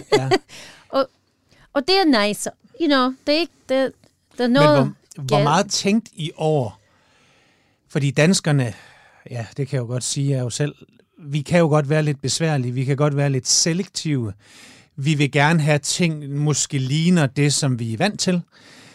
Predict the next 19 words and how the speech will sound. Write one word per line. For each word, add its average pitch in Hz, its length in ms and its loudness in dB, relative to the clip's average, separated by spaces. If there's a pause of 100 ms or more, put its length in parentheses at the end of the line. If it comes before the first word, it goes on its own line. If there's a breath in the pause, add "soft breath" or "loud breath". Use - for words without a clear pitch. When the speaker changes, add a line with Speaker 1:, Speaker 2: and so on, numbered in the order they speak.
(160 loud breath)
Speaker 1:
Øh, 147 320 4
en 147 100 0
gang 208 200 4
imellem 156 260 2
falder 175 300 2
vi 127 80 -4
jo 131 120 0
også 135 140 -2
for 151 100 -2
noget 123 180 2
nyt 160 200 2
og 135 80 -8
spændende. 151 480 2 (420 loud breath)
Men 143 360 0
tæ-, - 440 -4
tænk 214 300 2
du 190 80 2
meget 160 320 4
over, 151 320 2